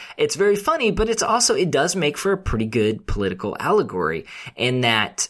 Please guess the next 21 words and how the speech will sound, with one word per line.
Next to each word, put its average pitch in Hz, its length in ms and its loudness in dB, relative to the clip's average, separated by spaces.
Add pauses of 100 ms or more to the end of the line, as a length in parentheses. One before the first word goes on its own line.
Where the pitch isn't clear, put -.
um, 113 520 2
even 156 260 0
from 156 220 0
positions 110 440 0
of 98 80 -8
power, 117 320 0
we 101 380 -4
can 117 160 -2
say 151 220 2
the 120 100 -2
right 78 200 -2
things. - 540 -6 (400)
But 110 680 0 (520)
what, 147 460 -2
c-, - 180 -4
when 165 200 2
it 202 120 -2
comes 170 320 2
down 135 280 0
to - 240 -4
us 151 500 2